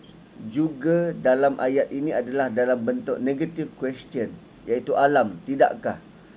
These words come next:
Tujuannya, tujuan Allah bertanya semacam itu kerana nak memberi penekanan tentang perkara yang, uh, yang telah dilakukan. Tidakkah, bukankah? Ha, itu semua nak memberi ingatan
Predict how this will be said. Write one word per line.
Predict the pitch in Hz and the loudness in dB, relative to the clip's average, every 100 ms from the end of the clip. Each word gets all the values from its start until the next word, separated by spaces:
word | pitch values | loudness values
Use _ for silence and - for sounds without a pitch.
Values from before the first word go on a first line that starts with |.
| - - | -20 -12
Tujuannya, | - 147 131 165 175 196 170 170 - | -4 -2 4 6 6 4 -2 -4 -6
tujuan | 151 131 175 156 | -6 2 4 4
Allah | 156 156 | 0 0
bertanya | 143 127 156 156 151 | -2 0 2 2 -2
semacam | 139 135 143 - | -4 -2 -2 -4
itu | 127 135 151 - - - - - - - | -8 -8 -8 -10 -18 -20 -20 -20 -20 0
kerana | - 151 139 123 127 160 - | 8 8 8 4 2 -4 -4
nak | 131 139 - | -2 -2 -4
memberi | - 127 135 131 156 | -4 0 0 0 -2
penekanan | 156 143 143 143 143 139 101 - - - - - - - - | -2 -2 -2 0 0 0 -4 -10 -18 -20 -20 -20 -20 -20 -16
tentang | 110 110 143 - | -8 -2 -2 0
perkara | 131 - 135 143 147 143 - | -4 4 4 4 2 -2 -6
yang, | 117 135 131 127 - - - | 2 2 2 -4 -10 -18 -4
uh, | 113 110 104 | 2 2 2
yang | 123 131 - | 0 -2 0
telah | 160 143 | 2 2
dilakukan. | 131 135 127 135 139 110 82 - - - - | 0 -2 -2 -4 -4 -4 -4 -18 -20 -20 -10
Tidakkah, | 131 127 - - 151 139 | -4 2 2 2 -2 -2
bukankah? | 120 120 147 143 123 127 - - - - | -4 -2 -2 0 -4 -6 -8 -20 -20 -16
Ha, | - 90 | -10 -8
itu | - 180 | -4 -6
semua | 170 165 180 | -4 -2 0
nak | 165 135 | 0 0
memberi | 147 151 165 160 151 | -2 0 -2 -2 -2
ingatan | 156 - 147 117 | -2 -2 -2 -2